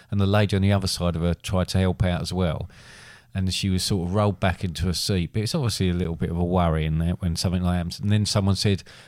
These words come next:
"And you never hit, you never actually see this, do you?" But someone said, "Well, I'm a doctor,"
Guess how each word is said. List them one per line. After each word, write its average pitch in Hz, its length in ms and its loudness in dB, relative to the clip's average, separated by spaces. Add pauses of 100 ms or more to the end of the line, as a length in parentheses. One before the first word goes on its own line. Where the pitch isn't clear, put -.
(120)
"And 110 240 2 (180)
you 147 140 4
never 175 280 4
hit, 156 200 4
you 151 140 2
never 170 200 2
actually 151 260 0
see 160 300 2
this, 98 220 2
do 139 120 0
you?" 110 220 4
But 113 280 0 (560)
someone 113 240 -2
said, 110 100 -2
"Well, 131 140 4
I'm 160 200 4
a 160 40 4
doctor," 143 580 0